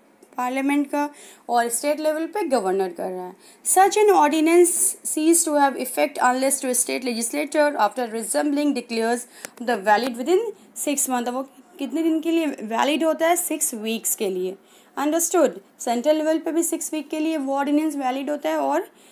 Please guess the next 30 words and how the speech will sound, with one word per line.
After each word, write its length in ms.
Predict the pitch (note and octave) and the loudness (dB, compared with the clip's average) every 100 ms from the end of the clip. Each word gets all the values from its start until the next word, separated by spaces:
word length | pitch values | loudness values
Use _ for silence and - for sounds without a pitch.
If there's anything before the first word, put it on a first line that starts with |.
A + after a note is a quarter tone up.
| _ - | _ -10
स्टेट 300 | B3 - D4 | -6 0 0
लेवल 320 | C#4+ C#4 D4 | 2 0 0
पे 140 | D4 D#4 | 0 -2
भी 160 | C#4+ F4 | 4 4
वो 180 | E4+ G4+ | 4 2
सिक्स 360 | - B3 - | -2 -4 -4
वीक्स 340 | A#3 A3 A#3 - | -4 -4 -6 -6
के 120 | A#3+ | -4
लिए 180 | A#3 B3+ | -4 -4
ही 220 | C4 D4+ | -2 -2
वैलिड 400 | B3+ G3+ F#3+ F#3+ | 2 2 4 0
होता 240 | F#3 F3+ F#3 | -2 -4 -6
है। 140 | F#3 - - - | -6 -12 -20 -12
तो 60 | D4+ | -4
ये 120 | D4 | 0
हम 120 | D#4+ | 2
लोग 100 | D#4+ | 2
का 80 | D#4+ | 2
एक्सप्लेनेशन 760 | D4+ D4 - C4+ C4 C4 E4+ D#4+ | 2 0 -2 -2 0 -2 0 0
कंप्लीट 520 | D4+ C#4 C#4 D4 D4 | 0 -2 -2 -4 -2
हो 100 | C#4+ | -2
गया 240 | C4 C#4+ C#4+ | 0 0 0
कि 160 | C#4+ | 0
इलेक्शंस 520 | A#3+ A#3 - D#4 D4 - | 0 0 -2 -2 -2 0
कैसे 300 | C#4 C4+ C#4+ | 0 0 0
हो 200 | C#4 C4+ | 2 2
रहा 140 | C4 | 2
है। 220 | B3+ B3+ B3+ - _ | 2 0 -8 -20 _
The 80 | C4 C4 | -4 -2
second 380 | C4+ C4+ C#4+ | -2 -2 -4